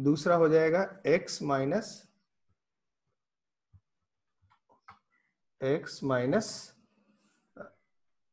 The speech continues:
वन minus root three by two और upon में आ जाएगा X, X इस तरह से, and that is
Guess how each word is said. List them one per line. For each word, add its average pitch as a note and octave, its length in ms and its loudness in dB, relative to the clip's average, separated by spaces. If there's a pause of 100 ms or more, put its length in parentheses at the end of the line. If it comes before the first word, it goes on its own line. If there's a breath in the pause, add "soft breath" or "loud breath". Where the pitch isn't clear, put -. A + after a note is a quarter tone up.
(360)
वन C3+ 440 -2
minus D3 520 0
root D3+ 260 0 (120)
three D#3 200 -2 (140)
by C#3 100 4 (180)
two G#3 140 -2 (1900)
और C3+ 380 -4
upon D3 460 2
में C#3+ 200 -2 (960)
आ C#3 40 -2
जाएगा C#3 360 2 (120)
X, C#3+ 360 -4 (640)
X - 560 -10
इस D3 200 -6
तरह C#3+ 220 -6
से, - 220 -14 (800)
and D3 420 0 (220)
that C3+ 200 2
is G#3 220 2